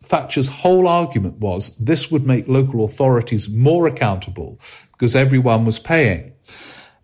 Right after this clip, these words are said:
And I have to say, that bit of the argument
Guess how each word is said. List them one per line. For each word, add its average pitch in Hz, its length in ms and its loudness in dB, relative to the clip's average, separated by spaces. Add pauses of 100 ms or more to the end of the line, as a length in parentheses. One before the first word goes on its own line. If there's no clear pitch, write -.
And 143 120 2
I 147 40 2
have 220 180 0
to - 60 -10
say, 143 600 0 (340)
that 135 460 0
bit 165 240 0
of 135 180 0
the 123 440 2
argument 151 760 -2